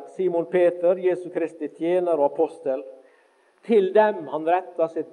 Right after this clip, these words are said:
brev til en gruppe mennesker. Og når han da skal prøve å beskrive disse, så sier han noe om dem. Til dem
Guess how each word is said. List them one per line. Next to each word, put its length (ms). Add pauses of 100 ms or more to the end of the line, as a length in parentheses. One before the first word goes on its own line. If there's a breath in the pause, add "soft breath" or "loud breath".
brev 380 (100)
til 480 (400 loud breath)
en 160
gruppe 400
mennesker. 720 (540)
Og 120
når 160
han 140
da 160
skal 320 (500 loud breath)
prøve 240
å 160
beskrive 600
disse, 360 (560 loud breath)
så 160
sier 300
han 100
noe 240
om 220
dem. 260 (720 soft breath)
Til 260
dem 280